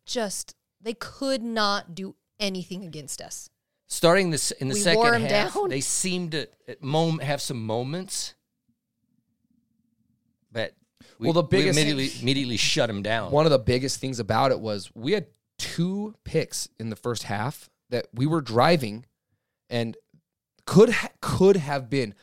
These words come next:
Speaker 3: major momentum shifts in that game had Oregon gone down and scored. Both times the defense came out,
Speaker 1: Yeah.
Speaker 3: stopped 'em. One was a missed field goal,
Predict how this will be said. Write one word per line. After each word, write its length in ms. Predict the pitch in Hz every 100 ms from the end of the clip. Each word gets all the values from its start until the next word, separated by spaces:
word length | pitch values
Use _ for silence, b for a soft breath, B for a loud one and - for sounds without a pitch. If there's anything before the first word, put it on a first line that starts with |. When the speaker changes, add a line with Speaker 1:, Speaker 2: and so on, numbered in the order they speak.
| b -
Speaker 3:
major 680 | 101 113 127 131 139 120
momentum 480 | 113 110 110 113 101
shifts 300 | 92 101 -
in 80 | 92
that 160 | 92 -
game 240 | 92 73 b b
had 140 | - 123
Oregon 320 | 131 131 117
gone 180 | 110 107
down 160 | 104 95
and 80 | 95
scored. 360 | - 104 - _ _ _ _
Both 220 | 135 135
times 260 | - 123 113
the 60 | 104
defense 400 | 104 104 92 -
came 180 | 107
out, 220 | 98 101 185
Speaker 1:
Yeah. 100 | 185
Speaker 3:
stopped 420 | - - 98 -
'em. 120 | 71 _ _ _
One 220 | 117 139
was 140 | 147
a 40 | 131
missed 280 | 131 - -
field 200 | 147 156
goal, 220 | 143 156